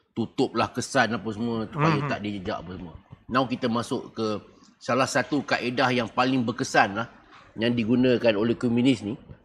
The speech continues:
Speaker 1: Saya percaya adalah penggunaan jerangkap samar.
Speaker 2: Ya.
Speaker 1: Sebab dengan jerangkap samar ni lah dia boleh melemahkan semangat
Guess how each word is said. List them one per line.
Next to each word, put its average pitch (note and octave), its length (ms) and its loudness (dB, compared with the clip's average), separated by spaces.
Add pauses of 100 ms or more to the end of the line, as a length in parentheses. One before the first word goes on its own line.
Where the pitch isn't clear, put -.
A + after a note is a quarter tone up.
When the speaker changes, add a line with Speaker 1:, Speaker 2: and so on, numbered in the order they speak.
(1120)
Speaker 1:
Saya - 200 -2
percaya B2+ 440 2
adalah A#2 220 0
penggunaan A2+ 560 -2
jerangkap G#2+ 440 -4
samar. F2+ 400 -10 (240)
Speaker 2:
Ya. B2+ 320 -6 (220)
Speaker 1:
Sebab G#2+ 340 -2
dengan A#2 240 0
jerangkap B2+ 480 4
samar D#3+ 480 8
ni D#3+ 80 8
lah C#3 260 8
dia G#2+ 200 0
boleh B2 500 0
melemahkan B2 840 0
semangat A#2+ 500 0